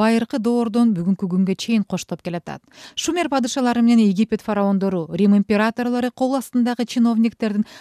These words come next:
пара алуусуна каршы күрөшүп келишкени тарых булактарында айтылып жүрөт.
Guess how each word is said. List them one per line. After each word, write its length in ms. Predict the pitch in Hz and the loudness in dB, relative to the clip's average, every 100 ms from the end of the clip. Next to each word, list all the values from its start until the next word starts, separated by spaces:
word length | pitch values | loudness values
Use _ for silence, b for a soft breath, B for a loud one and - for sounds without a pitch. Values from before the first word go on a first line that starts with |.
| B | B
пара 360 | 240 247 269 277 | 0 2 2 0
алуусуна 400 | 254 247 - 240 | -2 -4 -2 -2
каршы 340 | 233 220 - | -2 -6 -4
күрөшүп 400 | 202 196 190 - | -4 -2 -2 -4
келишкени 480 | - 175 - 190 233 B B - | -8 -6 -6 -2 -2 B B -2
тарых 300 | 285 233 190 | 0 0 -4
булактарында 640 | 175 175 - 170 165 165 | -6 -6 -6 -6 -6 -8
айтылып 240 | 165 175 156 | -8 -8 -10
жүрөт. 200 | 165 160 | -10 -10